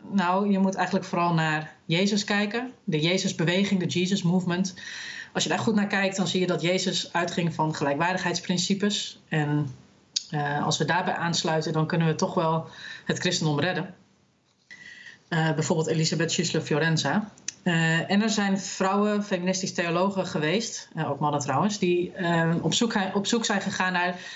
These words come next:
de verloren munt. Eh, dat is een, eh, beeld uit een van de parabels uit het Nieuwe Testament, waar een vrouw alles over heeft om haar ene verloren munt te vinden.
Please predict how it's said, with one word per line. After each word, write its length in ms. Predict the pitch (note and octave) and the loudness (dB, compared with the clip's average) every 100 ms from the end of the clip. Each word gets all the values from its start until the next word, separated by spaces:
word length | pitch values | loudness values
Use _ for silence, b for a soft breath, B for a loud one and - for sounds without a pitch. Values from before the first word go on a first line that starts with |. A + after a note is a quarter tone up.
| B B | B B
de 140 | D#3 | -2
verloren 440 | - F3 G3 F#3+ F3 | 2 2 4 2 2
munt. 380 | E3 - - - | 0 -2 -8 -8
Eh, 360 | D3+ D3 D3 | -4 0 0
dat 160 | D3+ D#3+ | 0 0
is 120 | D#3 | 0
een, 300 | D#3+ D#3 - - | 2 0 -2 -12
eh, 440 | - D#3 D3 D3 D3+ C#3 - - - - - - | -6 -2 0 2 2 0 -4 -12 -20 -20 -10 -2
beeld 400 | C#3 F3+ G3 - | 2 4 2 2
uit 240 | D#3+ - | 0 0
een 200 | D#3 D#3 | 0 0
van 180 | E3 D3+ | 0 2
de 200 | D3 C#3+ | 2 0
parabels 480 | D3+ D#3 E3 E3 D#3+ | 0 0 0 -2 -2
uit 120 | D3 | -2
het 100 | D3 | 0
Nieuwe 160 | D#3+ D#3+ | 0 0
Testament, 680 | D3+ - D#3 F3 F3+ - B B B | 0 -2 0 0 0 -4 B B B
waar 140 | E3 D#3 | -2 0
een 80 | |
vrouw 240 | D3+ D#3+ D#3 | 0 0 2
alles 300 | F#3 F#3+ - | 2 2 2
over 220 | F3+ F3 | 0 2
heeft 240 | D#3+ E3 | 0 0
om 100 | D#3+ | 0
haar 140 | D#3 - | 0 2
ene 240 | F3+ F3+ | 2 0
verloren 360 | - F3 F#3 D#3+ | 2 2 4 4
munt 240 | F3+ F3+ | 2 0
te 100 | D3 | -2
vinden. 360 | C3 E3 E3 | 0 2 2